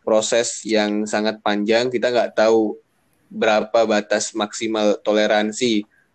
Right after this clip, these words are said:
dari, eh, jalannya sebuah revolusi ini gitu. Jadi kalau memang kita niat untuk merubah sistem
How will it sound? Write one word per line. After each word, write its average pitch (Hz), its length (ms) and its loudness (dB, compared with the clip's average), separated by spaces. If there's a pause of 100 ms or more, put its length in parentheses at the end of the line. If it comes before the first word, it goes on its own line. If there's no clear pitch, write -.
(120)
dari, 107 400 2 (480)
eh, 101 800 4
jalannya 110 560 0
sebuah 107 320 2
revolusi 107 560 -2
ini 104 320 -2
gitu. 98 160 -6
Jadi 127 320 0 (400)
kalau 123 320 2
memang 143 400 -2
kita 135 240 -4
niat 123 400 -4
untuk 110 320 -8
merubah 117 560 0 (320)
sistem 110 640 -8